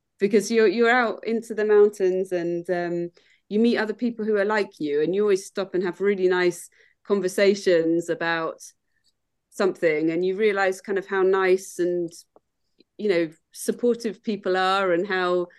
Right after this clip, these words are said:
you know, how, how, you know, how friendly people around you are. So it's just a kind of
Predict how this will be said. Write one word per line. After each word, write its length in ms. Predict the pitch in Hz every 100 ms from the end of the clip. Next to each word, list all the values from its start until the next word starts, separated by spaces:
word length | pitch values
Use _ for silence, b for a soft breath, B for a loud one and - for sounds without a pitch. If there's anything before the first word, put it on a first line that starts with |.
| b b b _
you 100 | 233
know, 100 | 208
how, 160 | 202 214 -
how, 220 | 202 208 185
you 100 | 233
know, 100 | 190
how 120 | 208
friendly 880 | 202 - 220 214 196 196 190 202 196 _ _ _ _ _ _ _ -
people 300 | 214 208 196
around 380 | 190 190 196
you 160 | 185 165
are. 240 | 139 139 170
So 420 | 180 170 170 160 - -
it's 200 | 214 226
just 220 | 277 -
a 160 | 247 233 _ _ _ _ _ _ _
kind 200 | 240 226
of 180 | 214